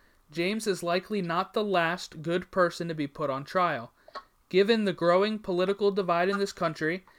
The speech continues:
political spectrum can ease up on the character assassinations and stop weaponizing mob mentality. It is our hope that what has transpired can serve as an example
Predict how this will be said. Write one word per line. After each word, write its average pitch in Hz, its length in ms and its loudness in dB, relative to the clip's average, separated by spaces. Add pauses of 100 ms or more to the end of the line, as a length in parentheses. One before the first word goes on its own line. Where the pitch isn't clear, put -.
political 202 120 -2
spectrum 180 760 -2
can 151 220 -8
ease 190 300 -4
up 175 260 -2
on 160 140 -4
the 147 80 -6
character 180 420 0
assassinations 160 840 -4 (380)
and 151 120 -8
stop 175 380 0
weaponizing 165 680 -2
mob 156 240 -2
mentality. 143 680 -6 (1400)
It 175 140 4
is 208 160 6
our 226 140 6
hope 208 340 2
that 185 180 0
what 180 160 2
has 175 200 0
transpired 175 680 -2
can 175 140 -6
serve 196 360 0
as 185 120 0
an 180 80 -2
example 165 720 -6